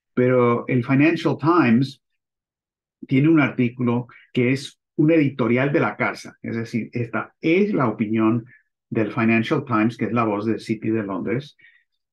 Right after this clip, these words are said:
Eh, el artículo se llama "Cómo asegurar el apoyo a Ucrania a largo plazo". Y dicen, "Son tiempos difíciles para Ucrania".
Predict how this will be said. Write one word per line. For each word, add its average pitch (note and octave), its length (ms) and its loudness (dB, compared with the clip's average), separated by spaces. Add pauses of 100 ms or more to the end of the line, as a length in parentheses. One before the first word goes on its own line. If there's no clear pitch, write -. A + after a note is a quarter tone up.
(180)
Eh, G#2+ 400 -4
el A#2 160 -2
artículo B2 460 -2
se A#2+ 180 -2
llama A#2 400 0 (180)
"Cómo G#3 280 2
asegurar B2+ 500 0
el B2+ 100 2
apoyo B2+ 440 0
a A2+ 80 2
Ucrania A#2+ 720 0
a A#2+ 100 -6
largo G#2+ 340 -4
plazo". D3+ 460 -2 (920)
Y A#2+ 140 2
dicen, A#2+ 480 2 (180)
"Son F3+ 260 0
tiempos E3 400 0
difíciles G#2+ 720 -2
para F#2 240 -4
Ucrania". F2 640 -6